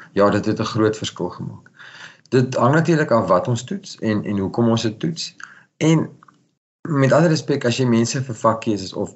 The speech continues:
belangstelling toets en hulle weet al klaar wat hulle wil doen, dan gaan die toets nie vir jou baie sê nie. 'n Psigometriese, ehm, meting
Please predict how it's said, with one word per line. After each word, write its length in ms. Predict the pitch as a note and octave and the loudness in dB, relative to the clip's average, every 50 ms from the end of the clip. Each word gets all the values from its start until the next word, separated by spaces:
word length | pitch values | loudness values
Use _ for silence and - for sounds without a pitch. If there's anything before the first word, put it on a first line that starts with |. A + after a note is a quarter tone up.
| _ | _
belangstelling 720 | - A2+ G2+ F#2+ F#2+ G#2+ A2+ G#2+ - - A2 F#2+ F#2+ G2 F#2 | -2 0 2 2 2 2 0 -2 -2 -2 0 0 0 -2 -6
toets 260 | - - - - - | -8 -12 -14 -12 -6
en 140 | - B2+ C3 | -2 0 2
hulle 180 | C3 C3 C3 A#2 | 4 4 2 2
weet 520 | F#2+ F2+ F2+ A2 C3 D3+ D3+ D3 - - | 0 0 0 0 0 0 0 -4 -6 -2
al 160 | - G#2+ G#2 | -2 -2 -2
klaar 380 | - - B2 A2 G2+ G2+ G2 F#2 | -2 0 2 4 4 4 4 2
wat 180 | - F2+ F2+ - | 0 -2 0 0
hulle 240 | A2 G#2 G2 F#2 | 0 0 0 0
wil 280 | E2 F2+ F#2+ G2+ G#2 F2+ | 0 0 0 0 0 -2
doen, 260 | - - A#2+ A#2+ A2 - _ _ _ _ | -4 -6 -8 -8 -10 -12 _ _ _ _
dan 160 | - A#2 B2+ | 2 2 2
gaan 200 | B2 B2 E3 E3+ | 4 4 2 2
die 100 | F3 D#3+ | 2 2
toets 200 | E3 - E3 - | 0 -2 -6 -2
nie 120 | - E3 - | -2 -2 0
vir 100 | - B2 | 2 2
jou 100 | A2+ F2+ | 2 2
baie 380 | F2 F2+ F2 F2+ F#2 F2+ F#2 - | 2 2 2 2 0 -2 -6 -10
sê 380 | - - - F#2+ E2 C2+ - - | -10 -4 -2 -2 -2 -2 -4 -8
nie. 160 | A2+ A2 - _ _ _ _ _ _ _ _ _ - | -10 -12 -14 _ _ _ _ _ _ _ _ _ -6
'n 40 | B2+ | -4
Psigometriese, 800 | A2+ A#2+ C3 A#2+ B2 A#2 A2+ A2+ A#2 C3+ B2 - B2 A2+ A2 - - - - - - - _ _ - | -2 -2 0 2 4 4 2 2 0 -2 -2 0 0 -2 -2 -6 -12 -18 -20 -20 -20 -20 _ _ -6
ehm, 260 | - A#2 G#2+ G#2 G2 - - | -2 0 0 0 0 -2 -2
meting 680 | A2 G#2+ A2 A#2 A#2+ A#2 A#2 A2 G#2 G#2 G#2 G#2 | 0 2 4 4 2 2 0 -2 -2 -2 -4 -6